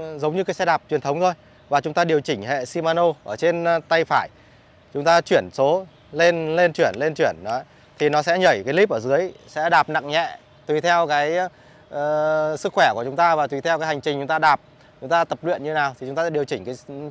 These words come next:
số Shimano ở trên, ờ, cần, ờ, bên tay phải. Chúng ta để ở số một ấy, thì, ờ, nó sẽ đạp nhẹ nhất và đi chậm nhất.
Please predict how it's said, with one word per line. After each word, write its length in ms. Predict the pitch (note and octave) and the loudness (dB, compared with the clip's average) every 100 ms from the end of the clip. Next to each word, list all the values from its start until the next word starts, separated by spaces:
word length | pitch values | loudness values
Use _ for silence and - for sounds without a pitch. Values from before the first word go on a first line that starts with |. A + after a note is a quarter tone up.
| - D3 | -16 -20
số 360 | - - D3 E3+ | -20 -4 -2 0
Shimano 460 | - F3 E3+ F3 | -2 0 4 4
ở 120 | C#3+ G2 | 2 0
trên, 300 | D#3 D#3+ D#3+ | -2 -2 -2
ờ, 260 | E3 D#3+ D#3 _ _ _ - | 0 -2 -6 _ _ _ -4
cần, 320 | D3 C#3+ C#3+ | -2 -2 -4
ờ, 320 | C#3 C#3 C#3 | -4 -4 -2
bên 220 | D#3 E3 | -4 -2
tay 100 | E3+ | -4
phải. 260 | E3 B2 F2 | 0 0 -2
Chúng 100 | D3+ | -4
ta 180 | F3+ F3+ | 0 4
để 160 | E3+ | 4
ở 80 | G#2+ | 2
số 120 | G#2+ | -2
một 240 | E3+ E3+ F#3+ | 4 4 4
ấy, 100 | F3+ B2 | -6 -10
thì, 220 | C#3+ C#3+ C#3+ | -6 -4 -2
ờ, 280 | D3 C#3 C#3 | 0 -2 -4
nó 80 | C#3+ | -6
sẽ 360 | E3 E3 E3+ | -6 -4 0
đạp 180 | E3+ D3 | 0 2
nhẹ 160 | D#3+ D3+ | 0 0
nhất 160 | A3 - - | -2 -4 -18
và 300 | E3 C#3 C#3+ | -6 -2 -2
đi 100 | E3+ | 0
chậm 200 | - E3 | 0 2
nhất. 140 | A3 | 0